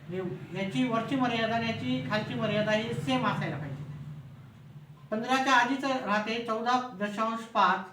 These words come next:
आणि हे एकोणीस दशाला तसे लिहायचे आणि तिथं पा-, पॉइंट पाच द्यायचे आपल्याला. त्याच्यानंतर वीसच्या आधीची संख्या आहे एकोणवीस दशांश पाच लिहायचं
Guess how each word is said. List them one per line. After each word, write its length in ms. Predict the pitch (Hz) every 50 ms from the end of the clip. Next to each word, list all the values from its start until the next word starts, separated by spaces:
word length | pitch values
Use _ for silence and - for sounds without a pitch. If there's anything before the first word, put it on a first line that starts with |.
| - - - - - _ _ _ - - - - _ _ - - -
आणि 180 | - 156 185 202
हे 160 | 196 196 214 214
एकोणीस 440 | 214 214 214 247 240 247 247 240
दशाला 300 | 220 214 220 233 226 220
तसे 260 | 220 226 220 - 254 233
लिहायचे 420 | 226 208 196 180 180 190 196 190
आणि 220 | 185 180 180 190
तिथं 220 | 202 190 202 202 -
पा-, 200 | - 180 170 -
पॉइंट 360 | - - 185 175 180 180 -
पाच 240 | - 160 160 160 156
द्यायचे 260 | 151 139 131 135 135
आपल्याला. 300 | - - - - - - - - - - - - - - - - - - - - - - - - - -
त्याच्यानंतर 360 | 175 208 226 226 220 240 226
वीसच्या 420 | 214 214 254 277 277 285 - 269 247
आधीची 280 | 240 254 254 269 269
संख्या 320 | 254 254 240 233 - 220 208
आहे 220 | 208 208 208 214
एकोणवीस 460 | 208 - 233 220 208 196 196 202 202 - - - - _ _ _ _ - - - - _ -
दशांश 420 | 170 202 208 208 240 240 240 240 240
पाच 360 | - 220 208 208 208 202 190
लिहायचं 360 | 180 165 156 151 - 196